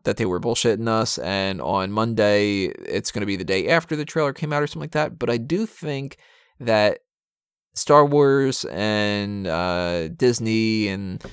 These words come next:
everybody in charge, I think that they are gonna be worried that Solo isn't gonna do too well because The Last Jedi didn't perform as much as they were expecting it to. And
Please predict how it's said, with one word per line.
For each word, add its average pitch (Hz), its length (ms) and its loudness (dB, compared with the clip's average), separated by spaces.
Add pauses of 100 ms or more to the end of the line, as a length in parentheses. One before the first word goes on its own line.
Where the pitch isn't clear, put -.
(260)
everybody 117 440 4
in 107 160 -2
charge, 143 540 2 (340)
I - 140 -2
think 156 380 -6
that 165 180 -2
they 143 280 2
are 127 160 0
gonna 123 200 -2
be 120 160 2
worried 113 640 2 (340)
that 104 360 0
Solo 120 640 4
isn't 127 320 -2
gonna 101 220 -4
do 160 320 0
too - 240 -2
well 78 300 0
because 104 640 -4
The 101 240 -2
Last 123 300 0
Jedi 185 360 -2
didn't 113 260 -2
perform 104 380 -4
as 92 140 -6
much 95 180 -8
as - 120 -10
they 85 120 -2
were 80 140 -2
expecting 73 440 -8
it 69 120 -10
to. 87 240 -2 (560)
And 117 380 -2